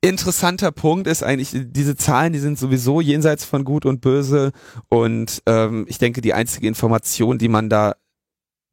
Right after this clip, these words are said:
raus, die man da reliabel rausnehmen kann, ist, dass diese Infrastruktur existiert,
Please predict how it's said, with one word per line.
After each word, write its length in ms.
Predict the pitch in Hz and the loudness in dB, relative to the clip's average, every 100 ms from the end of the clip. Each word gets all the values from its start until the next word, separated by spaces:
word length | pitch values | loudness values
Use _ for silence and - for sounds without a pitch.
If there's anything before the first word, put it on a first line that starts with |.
| _ | _
raus, 640 | - 92 110 156 - - - _ _ _ _ _ _ - | -2 2 2 2 -2 -8 -12 _ _ _ _ _ _ -4
die 300 | 175 101 113 | -2 2 2
man 100 | 110 | 4
da 160 | 104 | 2
reliabel 640 | 98 - - 107 104 127 117 | 0 -2 -2 2 4 4 2
rausnehmen 360 | 104 127 117 | 0 -2 -4
kann, 180 | 101 107 | -4 -2
ist, 180 | 104 - - - _ - | -2 -4 -16 -20 _ 2
dass 220 | 113 - | 2 0
diese 220 | 120 117 | -4 -2
Infrastruktur 720 | 107 - 110 - 107 - 113 | -2 -2 -4 -4 -4 0 0
existiert, 760 | - - 101 - 120 151 170 | 0 -4 -6 -2 0 2 0